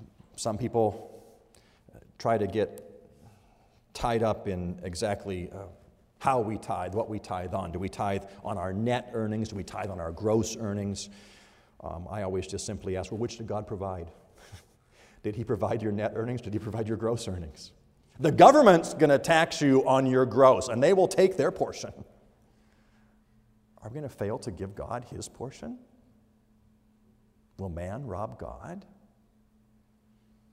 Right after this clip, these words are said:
Some people say, Well, I make so little, it really doesn't matter.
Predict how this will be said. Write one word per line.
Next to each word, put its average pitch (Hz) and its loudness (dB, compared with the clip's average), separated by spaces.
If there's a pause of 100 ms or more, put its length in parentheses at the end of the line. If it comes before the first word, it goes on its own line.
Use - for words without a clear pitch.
(180)
Some 185 0
people 160 0
say, 147 2
Well, - -2 (1200)
I 117 -6
make 131 -4
so 123 -4
little, 113 -2
it 107 -6
really 120 -6
doesn't 101 -6
matter. - -14